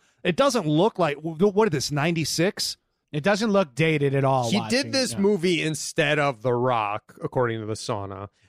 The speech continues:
Speaker 3: and it is, it does make you grind your teeth a little bit of, like, he would have
Speaker 1: Yeah.
Speaker 3: done such a fucking better job with The Rock. And there is this weird crossover of, like,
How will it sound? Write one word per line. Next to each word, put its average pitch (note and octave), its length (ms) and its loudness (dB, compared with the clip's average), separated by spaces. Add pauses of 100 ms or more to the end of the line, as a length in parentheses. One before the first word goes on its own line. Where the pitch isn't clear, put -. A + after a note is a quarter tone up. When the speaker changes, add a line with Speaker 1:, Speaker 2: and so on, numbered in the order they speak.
(180)
Speaker 3:
and D3+ 240 0
it D#3+ 220 -4 (100)
is, E3 480 -2
it - 160 -8
does C#3+ 360 -2
make C3+ 280 -4
you A#2 480 -4 (1000)
grind B2 360 -2
your A2 80 -6
teeth - 280 -12
a A#2 60 -6
little G#2+ 300 -6
bit G#2 300 -6
of, - 160 -18
like, G2+ 180 -12
he - 120 -12
would G#2+ 140 -6
have D#3 60 -4
Speaker 1:
Yeah. A#2+ 120 0
Speaker 3:
done F#2+ 100 -12
such - 200 -12
a A2+ 60 -10
fucking A2 320 -12
better A2 220 -12
job G2+ 320 -8
with A2 80 -16
The A2 80 -8
Rock. G#2 320 -6 (100)
And C#3 140 -4
there C3 140 -2
is B2 260 -6
this - 220 -6
weird A#2+ 280 -2
crossover A2 640 -4
of, G2+ 80 -10
like, G#2 200 -8